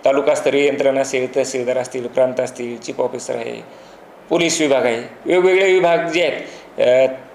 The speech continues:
त्यांचा बी प्रोटोकॉल होता, तर त्यांच्यावरील ताणसुद्धा जो आहे तो कमी होणार आहे. म्हणजे भक्तांचं दर्शन सुलभ व्हावं, व्हीआयपी, शिफारसधारक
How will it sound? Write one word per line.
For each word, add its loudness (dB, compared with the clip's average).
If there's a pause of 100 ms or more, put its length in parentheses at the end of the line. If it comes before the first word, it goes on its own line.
(200)
त्यांचा 2
बी 2
प्रोटोकॉल 2
होता, 2
तर 0
त्यांच्यावरील 0
ताणसुद्धा 2
जो 2
आहे 2
तो -4 (480)
कमी 2
होणार 2
आहे. -2 (420)
म्हणजे 0
भक्तांचं 2
दर्शन 0
सुलभ 0
व्हावं, 4 (720)
व्हीआयपी, 2
शिफारसधारक 0